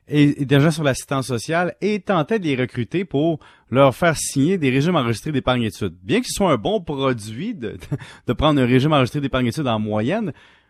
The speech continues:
ce représentant-là ne tenait pas en compte de la capacité de payer des clients, ne tenait pas en compte du bien du client. Tu sais, avant de couvrir ton bien de, des études universitaires de tes enfants, tu mets de la bouffe sur la table. Donc, ça, c'était un comportement qui était un peu bizarre. Ça va être à la, à la facture ce soir.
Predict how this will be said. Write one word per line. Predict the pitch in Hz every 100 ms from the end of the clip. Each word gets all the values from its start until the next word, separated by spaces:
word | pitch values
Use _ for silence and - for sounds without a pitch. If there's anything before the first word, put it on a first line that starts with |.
| _ -
ce | -
représentant-là | 147 151 170 170 160 165 143 196
ne | 220 135
tenait | 107 - 151
pas | 139 214
en | 151
compte | - 220 180
de |
la | 127
capacité | 127 165 175 143 - - 190
de |
payer | - 139 123 151
des | 117
clients, | 98 110 139
ne | 123
tenait | 104
pas | 117 165
en | 139
compte | 165 196 151
du | 98 92
bien | 85 113 196 185
du | 113
client. | - 107 120 110
Tu | 143
sais, |
avant | - 127 131 220
de | 147
couvrir | - 113 151 180
ton | 135 110
bien | 101 175
de, | 120 104 - -
des | - 120
études | 127 180
universitaires | 143 131 123 - 160
de | 139
tes | 120
enfants, | 120 104 175 185
tu | -
mets | 120 139 156
de |
la | 113
bouffe | 101 160 -
sur | 110
la | 98
table. | - 120 101 92 - - _ -
Donc, | 131 165 139 - _
ça, | - 226
c'était | 156 170
un | 151
comportement | 123 202 190 175 165 143 208
qui | 139
était | 120
un | 160
peu | 131 170
bizarre. | 135 117 180 220
Ça | 147
va | 127 175
être | 165
à |
la, | 127 117 98 78 98 101
à |
la | 135
facture | 147 131 - 190 160
ce | 131
soir. | 110 131 208 190